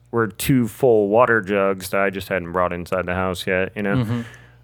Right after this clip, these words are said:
Speaker 1: Uh, well, one of 'em was, like, halfway down the road, and clearly, you know, they had used it to wash off a, a cut or
Speaker 2: Yeah.
Speaker 1: something like that. Like,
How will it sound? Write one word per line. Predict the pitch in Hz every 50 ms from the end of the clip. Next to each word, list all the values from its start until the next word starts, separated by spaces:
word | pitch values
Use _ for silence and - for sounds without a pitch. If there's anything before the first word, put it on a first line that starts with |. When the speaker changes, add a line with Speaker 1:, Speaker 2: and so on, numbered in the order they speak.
| _ -
Speaker 1:
Uh, | 104 104 104 104 104 101
well, | 101 110 113
one | 123 151 190 226 233
of | 185 156
'em | 156 147 139
was, | 131 123 113 98
like, | 131 123 110 107 - -
halfway | - - 151 151 139 135 131 - 135 131 120 120
down | 107 117 113 110 107
the | 104 101
road, | 95 113 120 120 120 117 117 117 113 113 110 110 110 - _ _ _ _ _ _ _ _
and | 101 107 107 98
clearly, | - - 135 131 120 123 117 117 113 110 110 107 104 101
you | 123
know, | 113 104 98 101 98 92 92 - _ -
they | - 107 101
had | 101 107 101 98 95 - _ _ _ _ _ - 127
used | 120 113 110 98 -
it | 107 101 - -
to | - 120 104 95 90 90
wash | 98 104 101 95 95 95 - - 113
off | 98 95 95 90 - -
a, | 107 101 95 92 95 87 - - - - - -
a | 104 104 98 - - - _ -
cut | - 131 113 98 98 95 -
or | 107 98 95 95 92 95 -
Speaker 2:
Yeah. | 135 131 127
Speaker 1:
something | 120 101 101 110 101
like | 98 95 95 92
that. | 104 98 95 95 98
Like, | 104 98 95 92 -